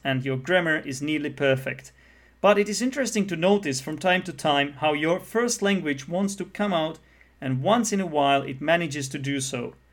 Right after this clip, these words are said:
And then a foreign sounding phrase or a word breaks up the stream of completely fluent speech. A fleeting impression a tiny fraction of your own accent, and not always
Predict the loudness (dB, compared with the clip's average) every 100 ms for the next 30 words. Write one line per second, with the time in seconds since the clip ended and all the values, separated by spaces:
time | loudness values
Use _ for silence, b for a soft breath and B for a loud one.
0 | b b b -4 2 6 6 4 -6 -2
1 | 0 0 0 0 0 -4 -4 0 2 2
2 | 0 -4 -2 0 0 0 0 -2 0 2
3 | 2 0 0 0 -6 -10 -8 -6 -4 -2
4 | -4 -6 -8 -6 -6 -2 -2 -2 -4 -4
5 | -6 -6 -6 -6 -12 -14 -14 -8 -4 -2
6 | 0 0 0 0 0 0 -6 -8 b b
7 | -14 -6 0 2 0 -2 -2 -2 -4 -6
8 | -4 -2 0 0 0 -2 -2 -4 -6 -6
9 | b b b b b -2 0 2 0 0
10 | 0 0 2 4 4 2 -4